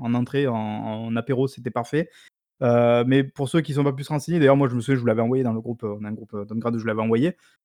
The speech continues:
Enfin, on l'a déjà vu, en fait, euh, du gameplay de ce jeu-là, et déjà, à l'époque, à l'époque, moi, je me disais : « Ah, putain, mais ça a de la gueule et tout, ça a une bonne gueule », donc c'est, c'est cool, c'est cool de pouvoir se dire qu'on va y jouer sur Xbox Series X, y a pas de souci.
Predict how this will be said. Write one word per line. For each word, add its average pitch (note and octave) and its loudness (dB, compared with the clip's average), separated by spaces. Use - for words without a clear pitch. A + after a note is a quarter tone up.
Enfin, B2 0
on A#2+ 4
l'a B2+ 4
déjà B2+ 6
vu, F3+ 6
en D3+ 6
fait, C#3 0
euh, A#2+ 6
du A#2+ -4
gameplay B2 2
de A#2+ -2
ce B2+ -2
jeu-là, D3+ 6
et A#2 2
déjà, A#2+ -2
à - 2
l'époque, C3+ 0
à B2 -4
l'époque, B2 -2
moi, C#3 0
je A#2+ -4
me A2+ -14
disais : « C3+ -4
Ah, C#3 -4
putain, E3+ -2
mais C#3+ 0
ça A#2+ -8
a A#2 -2
de - -4
la A#2+ 0
gueule C#3+ 4
et C3+ 2
tout, G#3 -4
ça - -10
a A#2+ -2
une A#2 -2
bonne C3 0
gueule », E3+ -2
donc C3+ 0
c'est, - -2
c'est - 4
cool, D3+ 2
c'est D3 0
cool F3 2
de D#3 4
pouvoir C#3+ 4
se - 0
dire D#3 4
qu'on D3 0
va C3 4
y B2 4
jouer C3+ 2
sur C3 -4
Xbox B2 0
Series B2 0
X, D#3 -6
y - -8
a - -2
pas C3 -6
de - -20
souci. C#3+ -4